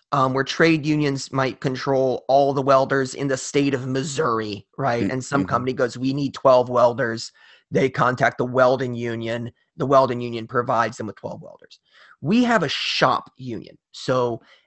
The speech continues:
Speaker 1: everyone that works at my shop, uh, we're a right to work state. Um, everyone who works at my shop has the option to join the union. If you join the union, you have to pay dues and you get to vote on union issues.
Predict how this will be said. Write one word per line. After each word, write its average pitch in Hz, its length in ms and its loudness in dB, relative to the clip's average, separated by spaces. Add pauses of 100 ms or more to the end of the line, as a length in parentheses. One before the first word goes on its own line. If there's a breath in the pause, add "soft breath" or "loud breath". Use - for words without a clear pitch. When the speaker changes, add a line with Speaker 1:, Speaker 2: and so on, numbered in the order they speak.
(120)
Speaker 1:
everyone 214 460 2
that 185 160 -4
works 143 360 0
at 131 160 -2
my 147 360 -2
shop, 113 580 -4 (480)
uh, 117 260 2
we're 139 240 4
a 135 100 0
right 131 260 0
to 131 100 -8
work 131 220 0
state. 107 400 -6 (480)
Um, 120 180 0
everyone 170 320 2
who 165 160 0
works 147 300 0
at - 40 -10
my 127 140 -2
shop 120 220 -2
has 127 160 -8
the 143 260 -6
option 117 560 -2 (120)
to 156 100 -4
join 123 240 -4
the 120 80 -6
union. 78 340 -12 (220)
If 143 180 -4
you 165 100 -4
join 175 220 0
the 170 80 0
union, 156 400 0
you 131 140 0
have 131 140 0
to 135 100 -6
pay 139 180 -2
dues 123 460 -4
and 131 160 -4
you 117 40 -8
get - 140 -8
to 117 100 -8
vote 202 280 4
on 196 160 2
union 175 280 0
issues. 123 560 -6